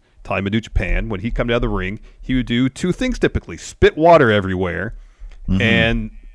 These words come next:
Speaker 1: lay out at least one, if not several, Young Lions before the match. So, middle of this match, he goes ringside. Every, every one of them, I think there's four.
Speaker 2: Yeah.
Speaker 1: Forearm. Starts throwing them around.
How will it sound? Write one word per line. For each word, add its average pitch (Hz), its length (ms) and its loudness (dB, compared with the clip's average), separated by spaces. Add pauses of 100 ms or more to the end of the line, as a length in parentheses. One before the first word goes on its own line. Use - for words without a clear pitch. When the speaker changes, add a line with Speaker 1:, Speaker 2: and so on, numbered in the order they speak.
Speaker 1:
lay 127 280 2
out 131 140 4
at 117 100 0
least 123 220 -2
one, 113 240 0
if 101 140 -4
not 113 160 -2
several, 101 360 -2
Young 90 180 -4
Lions 85 340 -8
before - 260 -4
the 82 80 -14
match. 82 260 -14
So, 101 400 -6 (300)
middle 135 200 6
of 123 60 4
this 127 180 0
match, 101 220 -4
he 127 60 -10
goes 120 220 -2
ringside. 107 680 -4 (400)
Every, 139 360 2
every 131 200 -2
one 131 180 0
of 101 60 -4
them, 87 120 -8
I - 40 -4
think 117 120 -6
there's 120 140 -8
four. 92 440 -10 (580)
Speaker 2:
Yeah. 95 100 0
Speaker 1:
Forearm. 107 440 2
Starts - 220 -8
throwing 151 240 2
them 131 80 0
around. 101 340 -2